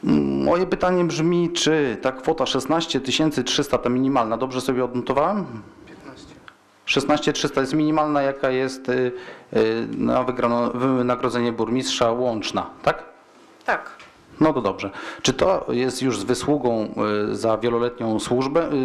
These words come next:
Speaker 1: y, pracę, czy to bez?
Speaker 3: Tak, z wysługą.
Speaker 1: Z wysługą, dobrze.
Speaker 3: Tak.
Speaker 1: To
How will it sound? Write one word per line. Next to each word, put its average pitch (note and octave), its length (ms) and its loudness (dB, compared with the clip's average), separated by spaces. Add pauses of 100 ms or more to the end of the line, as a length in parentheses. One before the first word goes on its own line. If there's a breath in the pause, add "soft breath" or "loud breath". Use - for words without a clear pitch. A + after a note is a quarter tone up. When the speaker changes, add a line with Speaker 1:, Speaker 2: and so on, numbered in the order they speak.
(200)
Speaker 1:
y, A#2 40 -2
pracę, C#3+ 480 0
czy D3 180 -2
to A#2+ 260 -2 (260)
bez? - 340 -2 (180)
Speaker 3:
Tak, G3+ 260 0 (200)
z - 120 -12
wysługą. F3+ 500 -6 (160)
Speaker 1:
Z G2 100 -2
wysługą, A2+ 500 0
dobrze. A2 320 -2
Speaker 3:
Tak. F#2 120 -4 (920 loud breath)
Speaker 1:
To C#3 380 2